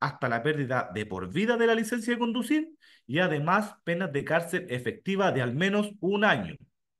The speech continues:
¿ya? Porque si yo no doy aviso a la autoridad y me fugo, ya se <clears throat>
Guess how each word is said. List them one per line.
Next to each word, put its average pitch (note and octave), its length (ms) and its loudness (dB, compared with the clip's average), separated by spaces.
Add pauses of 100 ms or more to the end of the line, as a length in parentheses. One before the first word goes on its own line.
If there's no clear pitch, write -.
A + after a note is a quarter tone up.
(480)
¿ya? B2 180 -4
Porque - 240 -10
si - 140 -16
yo C3 100 -4
no C3 120 -4
doy B2 140 0
aviso B2 240 -2
a - 20 -2
la A2+ 40 -2
autoridad C3 600 4 (160)
y F#2 120 -6
me G#3 140 2
fugo, G#3 600 0 (640)
ya F3+ 220 4
se F#3 760 2 (680)
<clears throat> - 380 0